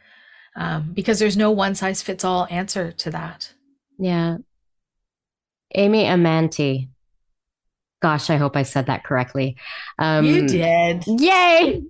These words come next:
Speaker 2: Thank you. Thank you so much for your time today. I appreciate you very much. Uh, where can our listeners find you, follow you on
Speaker 1: <laughs>
Speaker 2: social media, or if they want,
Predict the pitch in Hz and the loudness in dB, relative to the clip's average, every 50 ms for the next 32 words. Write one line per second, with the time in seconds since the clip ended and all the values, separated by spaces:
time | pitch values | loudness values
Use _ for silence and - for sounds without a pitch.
0 | - - 349 330 320 339 - - - - 117 165 165 330 349 339 - - - - | -2 0 2 2 2 0 0 -2 0 0 2 4 4 4 2 0 -4 -12 -16 -20
1 | - _ _ _ _ _ _ _ _ _ - 254 311 330 320 349 339 339 - 339 | -20 _ _ _ _ _ _ _ _ _ 0 2 2 4 4 4 4 4 4 4
2 | 330 311 311 311 311 - - - 302 294 294 302 302 302 - - 247 247 269 294 | 4 4 4 2 0 -2 -2 2 4 4 4 4 2 0 0 0 2 4 4 2
3 | - - 294 262 226 214 214 - 233 240 233 233 - - 254 247 226 - 269 262 | 2 2 2 4 4 2 2 2 2 2 2 0 0 0 0 0 0 0 0 0
4 | - - 240 233 226 233 226 233 226 - - _ - 196 185 180 208 214 214 220 | 2 2 2 4 4 4 4 2 2 0 -4 _ -2 -2 0 2 2 4 4 4
5 | 226 226 226 226 226 226 220 208 202 202 202 196 214 220 202 - - - - - | 4 4 4 4 4 4 4 4 4 4 4 4 2 0 0 -2 -2 -4 -4 -4
6 | - - - - - - - - - - - - - 240 240 240 - - 202 233 | -6 -8 -12 -14 -14 -16 -16 -18 -20 -12 -6 -2 0 2 2 2 2 0 2 2
7 | 285 302 330 359 349 - - 302 302 294 294 294 - - - 233 240 247 247 247 | 4 4 4 2 0 0 2 4 4 6 6 4 2 0 0 2 2 4 4 4
8 | 247 247 240 233 - - 214 220 220 220 - - 226 220 214 214 214 220 208 202 | 4 4 4 2 2 2 2 2 0 0 0 2 2 4 4 4 4 4 2 0
9 | - - - - - - 196 190 202 214 214 214 190 190 202 208 208 208 208 208 | -2 -8 -12 -8 -2 0 2 2 4 4 4 4 4 2 2 4 4 4 4 4
10 | 208 208 208 202 202 - - 185 - - - - 196 196 202 208 214 220 220 220 | 4 4 4 4 2 0 -2 -4 -10 -10 -4 -2 0 2 2 4 4 4 4 4
11 | 214 208 208 214 208 208 208 208 208 208 202 - - 190 196 202 - 196 196 185 | 4 4 4 4 4 4 4 4 4 4 2 2 2 2 2 2 2 0 0 0
12 | - 214 202 196 202 202 196 208 214 208 202 - 214 226 233 233 - - 262 254 | 0 -2 0 2 4 4 4 4 4 4 4 4 4 4 4 4 4 2 2 0
13 | - - 277 262 262 269 247 240 247 240 247 254 - 622 554 - - | 0 0 2 4 4 4 4 4 4 4 4 2 2 0 0 -4 -6